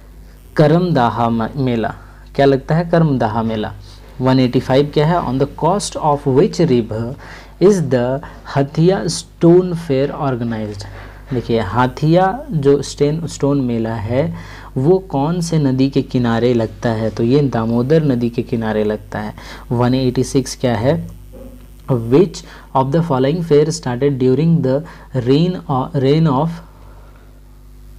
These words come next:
नागवंशी? नागवंशी का जो काल था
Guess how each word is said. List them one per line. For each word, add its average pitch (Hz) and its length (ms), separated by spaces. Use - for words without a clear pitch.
नागवंशी? 123 840
नागवंशी 180 840
का 170 160
जो 147 140
काल 135 340
था 131 320